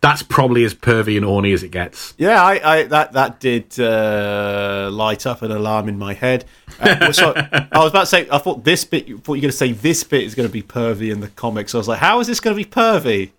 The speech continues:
Speaker 1: No.
Speaker 2: No. Good. Anyway, the, <laughs> the car is a psychic distraction implanted by Charles,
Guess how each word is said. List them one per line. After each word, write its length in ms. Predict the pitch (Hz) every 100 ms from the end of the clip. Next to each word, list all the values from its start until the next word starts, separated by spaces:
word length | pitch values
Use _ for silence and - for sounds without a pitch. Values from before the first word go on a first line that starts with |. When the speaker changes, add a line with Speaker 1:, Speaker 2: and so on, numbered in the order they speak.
| _ _
Speaker 1:
No. 240 | 131 95 73 _ -
Speaker 2:
No. 220 | 107 98 _ _
Good. 260 | - 143 - _ _ _
Anyway, 540 | 143 156 143 113 90 - - - - _
the, 80 | 147 - - -
<laughs> 60 | 156
the 80 | 151
car 500 | 185 208 202 160 139
is 160 | 131 120
a 40 |
psychic 460 | - 180 170 147 -
distraction 640 | 123 - 147 139 - 113
implanted 500 | 113 101 139 135 101
by 140 | 113
Charles, 500 | 104 - 131 117 101